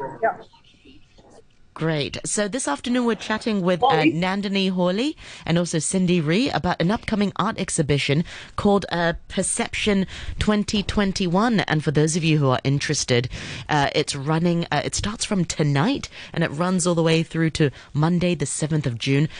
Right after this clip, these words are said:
Speaker 2: at the Hong Kong Visual Arts Centre in Kennedy Road. Um, and, uh, Nandini, I think you're back.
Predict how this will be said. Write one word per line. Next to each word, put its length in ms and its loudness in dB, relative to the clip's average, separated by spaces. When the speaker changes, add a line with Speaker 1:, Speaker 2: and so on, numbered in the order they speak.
Speaker 2:
at 140 -4
the 80 2
Hong 320 2
Kong 500 2
Visual 560 0
Arts 300 0
Centre 520 2
in 180 2
Kennedy 540 0
Road. 420 2
Um, 320 0
and, 300 0
uh, 640 0
Nandini, 600 2
I 120 2
think 280 -2
you're 120 2
back. 400 -2